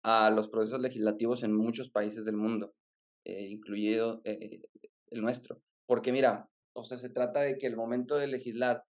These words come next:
tú te guíes por criterios técnicos, independientemente de lo que estés legislando. Si estás le-, legislando algo económico, pues tienes que guiarte por criterios económicos, de oferta, demanda, análisis de mercado, cuál es el impacto en el bienestar general.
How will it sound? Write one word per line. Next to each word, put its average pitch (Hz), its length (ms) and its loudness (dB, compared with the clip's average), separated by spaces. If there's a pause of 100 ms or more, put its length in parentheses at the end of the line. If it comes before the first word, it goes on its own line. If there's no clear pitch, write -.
(140)
tú 113 140 -8
te 123 80 0
guíes 117 320 0
por 120 220 -8
criterios 110 600 0 (240)
técnicos, 110 380 0
independientemente 113 800 -2
de 127 40 0
lo 113 100 -4
que - 40 -16
estés - 160 -8
legislando. 127 400 0
Si 117 60 -4
estás 117 180 -2
le-, 131 200 -4
legislando 120 420 0
algo 123 200 0
económico, 123 600 -6 (260)
pues 110 220 -2
tienes 120 260 -2
que 131 120 -8
guiarte 110 380 0
por 113 300 -6 (220)
criterios 110 480 -2
económicos, 110 560 -6
de 104 80 -10
oferta, 110 400 -2
demanda, 104 400 -2
análisis 107 260 -6
de 110 80 -4
mercado, 113 400 2
cuál 117 140 0
es 117 80 -2
el 120 100 -4
impacto 117 480 2
en 110 60 -4
el 107 80 -6
bienestar 104 360 -6
general. 110 460 -2